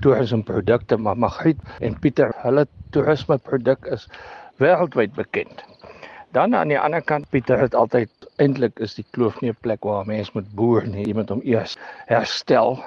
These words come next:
en jy moet hom na sy natuurlike staat toe bring. En Margriet het hom honderd persent daarin gesteun. En Margriet het hom honderd persent ondersteun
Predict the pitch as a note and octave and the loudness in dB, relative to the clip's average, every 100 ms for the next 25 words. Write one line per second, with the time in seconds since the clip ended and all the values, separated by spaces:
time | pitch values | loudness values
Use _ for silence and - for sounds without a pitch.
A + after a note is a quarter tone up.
0 | - - _ - - - - - _ - | -18 -20 _ -20 -16 -14 -16 -18 _ 0
1 | A2+ G#2+ A2 A2+ G#2+ A2 A2 G#2 A#2+ A2+ | 0 0 0 -2 -2 -2 0 -2 -2 -2
2 | A#2 - C3 B2 A#2 B2 - A#2 G#2+ - | -4 2 2 2 0 -6 0 4 4 2
3 | A#2 A2 A#2 - - A#2 G#2 C3+ B2 B2 | -4 -6 -10 -12 -10 0 2 2 2 0
4 | A2+ A#2+ A2+ E3 F#3+ F3 C#3 B2 A#2+ E3+ | 2 0 0 0 2 2 2 2 2 2
5 | E3+ C#3+ - C#3 A2+ B2 B2 - A2+ - | -2 -6 -2 0 2 0 -2 -6 -12 -6
6 | G#3+ C#3 F2+ _ - - - B2 A#2+ A2 | -2 -2 -4 _ -20 -18 -12 -4 -2 0
7 | - D#3 D3 D3 B2+ A2+ C#3 F3+ - C#3 | 0 2 4 4 4 4 4 2 0 -2
8 | C#3+ B2+ - A2+ A2 - F#3+ D3+ | 0 0 -2 -4 -4 0 4 4